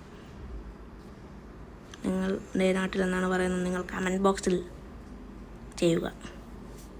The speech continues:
ഇതാണ് കത്തിച്ചാൽ മയിൽപ്പീലി പോലെ വിടരുന്ന, മയിൽപ്പീലി പോലെ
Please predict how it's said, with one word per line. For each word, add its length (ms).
ഇതാണ് 300
കത്തിച്ചാൽ 500
മയിൽപ്പീലി 920
പോലെ 300
വിടരുന്ന, 420
മയിൽപ്പീലി 680
പോലെ 240